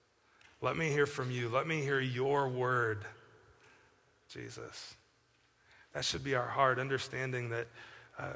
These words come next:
our biggest focus isn't, you know, what's, oh, just to hear from Jesus, to hear from his word. See, as we said, our focus must be on the gospel because it's the only thing that brings God's power.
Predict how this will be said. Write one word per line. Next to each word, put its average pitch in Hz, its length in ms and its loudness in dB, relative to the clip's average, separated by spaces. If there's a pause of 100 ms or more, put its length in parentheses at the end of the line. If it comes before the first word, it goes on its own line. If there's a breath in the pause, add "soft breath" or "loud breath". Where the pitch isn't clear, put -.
our 131 220 2
biggest 151 400 2
focus 147 440 2
isn't, 131 300 0
you 123 80 -6
know, 120 80 -4
what's, 143 220 -4
oh, 151 200 -4 (600)
just - 220 -6
to 123 60 -8
hear 151 440 0
from 120 220 -8
Jesus, 113 340 -8
to - 140 -16 (100)
hear 147 200 -2
from 120 280 -8
his 113 180 -8
word. 110 460 -8 (1200 loud breath)
See, 156 280 0 (1300 loud breath)
as 135 100 -2
we 151 80 0
said, 156 220 6
our 127 80 4
focus 175 480 4
must 151 200 0
be 151 100 0
on 143 120 2
the 120 80 0
gospel 127 680 0 (920 loud breath)
because 139 320 4
it's - 240 4
the 151 280 -2
only 214 460 6
thing 147 560 0
that 120 200 -4
brings 127 420 4
God's 117 340 0
power. 110 520 -2